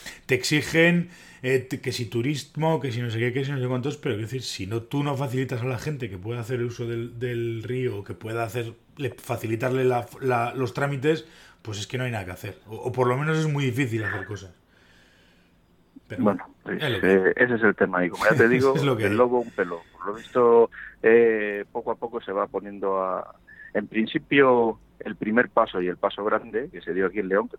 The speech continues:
Speaker 2: fue el de la pesca sin muerte, está, está dado y está demostrado que cada año está mejor todo. Yo creo que todos los que amamos este deporte y,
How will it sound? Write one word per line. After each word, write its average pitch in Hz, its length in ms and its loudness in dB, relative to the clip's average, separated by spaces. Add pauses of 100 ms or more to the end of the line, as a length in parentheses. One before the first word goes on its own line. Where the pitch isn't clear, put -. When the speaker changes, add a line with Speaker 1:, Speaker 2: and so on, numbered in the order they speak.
Speaker 2:
fue 87 420 0
el 82 100 -20
de 85 80 -8
la 85 100 0
pesca - 260 -4
sin 92 160 -8
muerte, 113 440 2 (600)
está, 98 840 4
está 101 260 -2
dado 143 400 2
y 101 480 -8
está 104 240 -6
demostrado 107 460 -4
que 101 80 -8
cada 98 240 0
año 95 380 -6
está 98 220 -4
mejor 101 300 -12
todo. 139 360 2 (760)
Yo 104 120 4
creo 107 180 4
que 98 120 0
todos 104 200 4
los 98 120 -2
que 87 600 -2 (220)
amamos 95 360 -2
este 95 200 -4
deporte 92 520 2
y, 87 300 -2